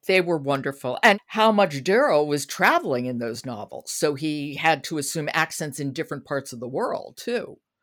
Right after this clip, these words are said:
as, as he was interacting with people.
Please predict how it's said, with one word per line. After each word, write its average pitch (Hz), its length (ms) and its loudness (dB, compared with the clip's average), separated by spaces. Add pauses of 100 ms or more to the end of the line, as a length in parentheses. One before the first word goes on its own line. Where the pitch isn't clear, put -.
(200)
as, 143 400 2
as 143 320 2
he 147 140 -4
was 139 240 -4
interacting 143 680 -2
with - 180 -16
people. - 220 -20